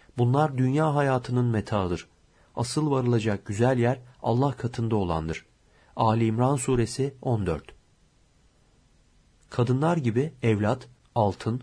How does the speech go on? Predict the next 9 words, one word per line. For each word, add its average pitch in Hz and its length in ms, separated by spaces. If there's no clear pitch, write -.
gümüş, 110 540
ihtişamlı 120 640
hayvanlar, 110 600
ekinler, 104 540
yani 120 260
zenginlik 117 640
de 143 160
dünyanın 120 520
nimetlerindendir 101 960